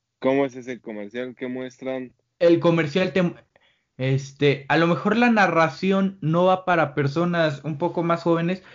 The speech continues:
Speaker 2: pero los paisajes, las cosas que te muestra de un lugar tan turístico como lo es Yucatán, donde te muestran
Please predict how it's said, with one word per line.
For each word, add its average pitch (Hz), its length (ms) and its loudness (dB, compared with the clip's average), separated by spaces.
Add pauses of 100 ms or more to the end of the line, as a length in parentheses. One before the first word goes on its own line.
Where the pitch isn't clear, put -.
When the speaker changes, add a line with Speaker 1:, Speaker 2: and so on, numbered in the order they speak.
(520)
Speaker 2:
pero 156 260 6
los 160 200 4
paisajes, 180 840 0
las 135 220 -2
cosas 170 240 0
que - 100 -6
te 139 100 -2
muestra 139 440 0
de 127 180 2
un 196 180 0
lugar 117 480 0 (460)
tan 107 240 -4
turístico 120 560 -2
como 92 240 -2
lo 120 120 4
es 113 120 2
Yucatán, 90 500 -4
donde 90 260 -4
te 98 120 -4
muestran 104 540 -2